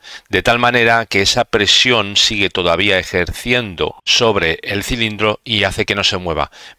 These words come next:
pero alimenta lo que es la reserva y el cilindro. La presión de aire continuará hasta que se llene todo y se iguale, y puede ser siete u ocho minutos el que se iguale esa presión. Si nosotros mantenemos una presión de ochenta en la tubería del freno,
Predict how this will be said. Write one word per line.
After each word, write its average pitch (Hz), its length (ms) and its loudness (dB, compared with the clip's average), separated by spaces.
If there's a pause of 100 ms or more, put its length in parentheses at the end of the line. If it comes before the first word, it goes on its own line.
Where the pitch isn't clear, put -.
pero 127 340 4
alimenta 104 840 0
lo 98 180 -2
que 98 160 0
es 101 120 -2
la 107 160 6
reserva 90 760 0
y 113 120 -4
el 107 140 -2
cilindro. 92 760 -4 (200)
La 92 160 2
presión 104 360 0
de 104 140 4
aire 113 300 4
continuará 85 880 0
hasta 85 460 -2
que 78 140 -4
se 76 280 -2
llene 85 400 -2
todo 95 300 0
y 110 60 0
se - 240 2
iguale, 85 680 0 (100)
y 127 100 -2
puede 113 420 4
ser 120 300 4
siete 113 380 2
u 113 100 2
ocho 113 260 0
minutos 113 640 0
el 110 240 -2
que 95 200 0
se 87 240 2
iguale 87 400 2
esa 85 160 -2
presión. 78 400 -6
Si - 220 0
nosotros 107 360 0
mantenemos 113 760 0
una 120 160 -2
presión 104 520 0
de 90 200 -2
ochenta 101 720 -2
en 92 60 -6
la 87 80 -2
tubería 92 560 2
del 92 380 2
freno, 113 480 -2